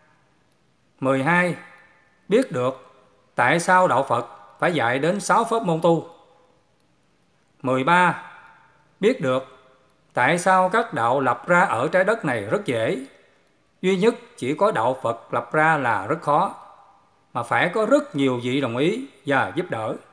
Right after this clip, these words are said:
Mười bốn, biết được tại sao Đạo Phật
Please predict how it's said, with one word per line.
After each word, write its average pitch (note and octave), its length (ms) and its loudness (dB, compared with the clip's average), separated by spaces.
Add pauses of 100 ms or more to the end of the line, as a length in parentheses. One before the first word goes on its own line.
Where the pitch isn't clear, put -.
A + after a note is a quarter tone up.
(1600)
Mười A#2+ 160 -6
bốn, F#3 340 2 (680)
biết A#3 200 0
được C3+ 400 0 (220)
tại C#3 260 4
sao F#3 340 4
Đạo C3 280 0
Phật A#2 160 -4